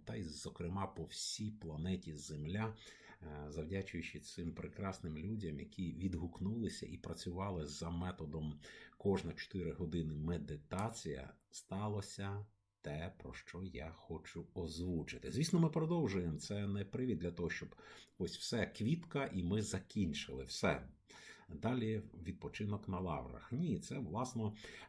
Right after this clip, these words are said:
черговий етап. І сьогодні у світі, оповитому таємниці, непомітно розгорнулася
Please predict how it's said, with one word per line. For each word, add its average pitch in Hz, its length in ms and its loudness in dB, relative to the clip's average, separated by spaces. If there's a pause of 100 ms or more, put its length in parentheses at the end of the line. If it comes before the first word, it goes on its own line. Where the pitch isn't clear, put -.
(140)
черговий 104 460 4
етап. - 460 -2 (120)
І 92 240 0
сьогодні 120 640 2 (100)
у 98 380 4 (420)
світі, 87 760 -2 (640)
оповитому 73 1000 0
таємниці, 71 880 -4
непомітно 90 1120 -2
розгорнулася 90 1400 -2